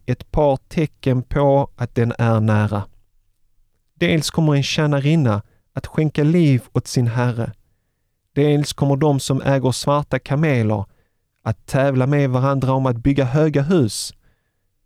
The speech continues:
Annars är den yttersta dagen en av de fem saker som bara Allah vet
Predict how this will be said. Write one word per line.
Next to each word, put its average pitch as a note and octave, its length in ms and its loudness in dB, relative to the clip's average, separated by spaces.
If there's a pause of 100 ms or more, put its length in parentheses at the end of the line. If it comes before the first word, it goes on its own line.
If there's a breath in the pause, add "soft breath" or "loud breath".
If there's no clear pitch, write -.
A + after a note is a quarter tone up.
(160)
Annars D3+ 540 -2
är B2+ 140 0
den B2 220 0
yttersta C#3 500 -2
dagen C3 600 0 (100)
en E3 320 2
av D3+ 200 0
de D3+ 160 2
fem C#3+ 340 0
saker A#2 640 -2 (120)
som A2+ 240 -2
bara A#2+ 260 2
Allah A#2+ 500 2
vet A#2 480 -2